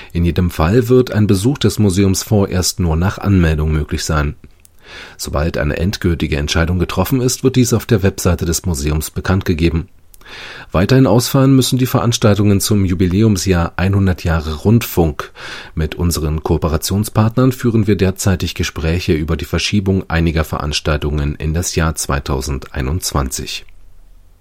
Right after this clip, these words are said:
Ich und mein Radio. Am fünfundzwanzigsten September zweitausendzwanzig eröffnet im Museum für Kommunikation eine ganz besondere Ausstellung On Air hundert Jahre Radio.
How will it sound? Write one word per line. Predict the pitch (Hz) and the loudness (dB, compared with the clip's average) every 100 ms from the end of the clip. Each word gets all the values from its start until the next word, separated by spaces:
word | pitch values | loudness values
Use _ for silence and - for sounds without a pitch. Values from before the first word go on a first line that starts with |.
| - _ - - - - - - - - | -20 _ -20 -20 -20 -18 -18 -20 -20 -4
Ich | - 156 - - | 2 2 0 2
und | 120 117 - | 2 2 2
mein | 98 95 | 2 2
Radio. | 82 85 95 135 - - - - - - - - - - - - - | 2 2 2 0 -6 -12 -20 -20 -20 -20 -20 -20 -20 -20 -20 -20 -2
Am | 101 98 | 0 2
fünfundzwanzigsten | 151 165 - 131 127 120 123 | 4 4 4 2 2 2 4
September | 120 - 127 135 107 | 4 4 4 4 2
zweitausendzwanzig | - 104 110 98 101 107 117 120 98 - | 0 2 2 0 0 2 2 4 2 2
eröffnet | 98 101 110 95 - | 0 0 0 0 0
im | - 92 | -2 0
Museum | 92 78 101 110 | 0 2 2 2
für | 95 90 | 2 -2
Kommunikation | - 95 90 85 92 - - 92 92 | 0 0 0 0 -2 -2 0 0 0
eine | 82 85 | 0 -2
ganz | 82 98 113 | 2 2 2
besondere | - 92 92 95 82 | -2 0 2 2 0
Ausstellung | 80 107 - 90 95 98 - - - - - | 0 0 2 4 4 2 -4 -18 -18 -6 0
On | 95 - | 0 4
Air | 98 110 123 - - | 4 6 4 0 -2
hundert | 101 123 107 107 98 95 - | 2 4 4 4 2 -2 -2
Jahre | 76 78 82 87 87 | 0 0 -2 -4 -4
Radio. | - 71 65 62 50 | -4 -4 -2 -6 -8